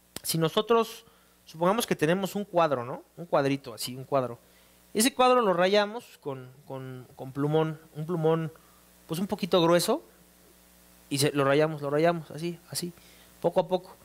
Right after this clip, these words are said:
Ese plumón, entre más lo rayes, ese, ese, perdón, ese cuadro, entre más lo rayes con el plumón,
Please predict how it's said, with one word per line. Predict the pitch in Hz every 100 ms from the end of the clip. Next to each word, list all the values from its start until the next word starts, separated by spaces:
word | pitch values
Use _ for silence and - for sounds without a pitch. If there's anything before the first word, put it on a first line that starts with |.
| - - _
Ese | 190 262
plumón, | 214 170 180 226 -
entre | 135 135
más | 151 214
lo |
rayes, | 190 180 190 175
ese, | 156 196 151 147
ese, | 147 175
perdón, | 151 170
ese | -
cuadro, | - 170 170
entre | 143
más | 143
lo | 156
rayes | 151
con | 151 139
el | 131
plumón, | 156 151 143